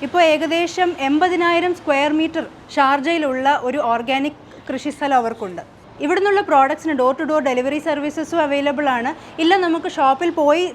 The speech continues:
പ്രോഡക്ട്സ് വാങ്ങിക്കണമെങ്കിൽ അൽബർഷയിൽ ഇവരുടെ ഷോപ്പും ഉണ്ട്. അടുത്തത് organic foods and cafe. ഒരു ഫാമിലി ബിസിനസ്സായിട്ട്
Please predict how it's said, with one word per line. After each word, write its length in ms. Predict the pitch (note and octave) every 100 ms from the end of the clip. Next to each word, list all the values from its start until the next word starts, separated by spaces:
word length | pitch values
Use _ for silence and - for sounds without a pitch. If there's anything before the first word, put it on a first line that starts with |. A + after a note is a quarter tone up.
| C4+
പ്രോഡക്ട്സ് 360 | C#4 C#4 C#4
വാങ്ങിക്കണമെങ്കിൽ 680 | D4+ B3+ C4 C4 C#4 C4+ C#4+
അൽബർഷയിൽ 600 | C4 B3+ A#3+ C4 - C#4
ഇവരുടെ 340 | B3 A#3 B3+ F#4 - - -
ഷോപ്പും 380 | C4 C4 C4+ B3
ഉണ്ട്. 200 | F#3+ F#3 -
അടുത്തത് 400 | C#4 D4 F#4+ F#4+ F4+ C4+
organic 420 | C#4+ C#4+ E4 E4+ -
foods 200 | D4 - D#4
and 120 | D4
cafe. 260 | C4 A#3 G#3+ - - - - D4
ഒരു 120 | F4+
ഫാമിലി 540 | F#4 D4+ C#4+ D#4 F4
ബിസിനസ്സായിട്ട് 600 | E4 D#4 E4 E4 E4+ E4+